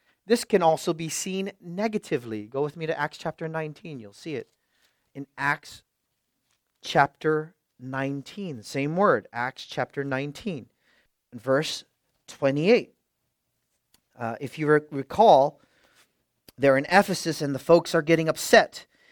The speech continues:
In verse twenty-eight, he says, "When they heard this, they were filled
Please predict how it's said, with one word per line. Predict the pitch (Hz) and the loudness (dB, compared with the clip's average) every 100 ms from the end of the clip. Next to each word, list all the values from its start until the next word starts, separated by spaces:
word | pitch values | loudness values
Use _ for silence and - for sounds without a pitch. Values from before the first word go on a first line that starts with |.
| _ | _
In | 147 | -2
verse | 156 160 | 0 0
twenty-eight, | - 180 175 196 247 190 - - _ _ _ _ _ _ _ _ _ _ _ _ _ _ | 0 0 6 8 8 8 0 -18 _ _ _ _ _ _ _ _ _ _ _ _ _ _
he | - 160 | -6 -2
says, | - 165 165 - | 4 4 4 2
"When | 160 165 | 2 4
they | 180 165 | 4 4
heard | - 233 381 214 | 6 8 8 2
this, | 151 139 143 - | 2 2 2 -2
they | 151 147 | 0 2
were | 143 | -2
filled | - - 262 254 147 139 190 | -6 -2 4 6 6 2 -4